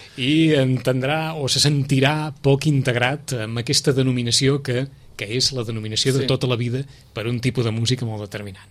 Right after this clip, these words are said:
Speaker 1: no? I ell estava, diguem-ne, relativament en contra de fer servir aquest terme així, paf, perquè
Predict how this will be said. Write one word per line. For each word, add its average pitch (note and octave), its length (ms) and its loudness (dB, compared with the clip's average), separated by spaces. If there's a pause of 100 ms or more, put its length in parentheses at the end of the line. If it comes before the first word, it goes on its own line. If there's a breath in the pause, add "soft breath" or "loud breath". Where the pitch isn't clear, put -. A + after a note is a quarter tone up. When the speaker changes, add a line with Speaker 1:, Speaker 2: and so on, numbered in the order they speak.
Speaker 1:
no? D#3 80 -10
I C3 160 -6
ell C#3 100 0
estava, C3+ 300 -4
diguem-ne, B2 380 -6
relativament B2 540 -4 (280 loud breath)
en B2 200 -6
contra D3 400 -2
de A2 100 -4
fer B2+ 100 0
servir A#2 280 0
aquest - 180 -4
terme A2+ 300 -6
així, A2+ 300 -8
paf, - 180 -16 (680 loud breath)
perquè A#2+ 400 -8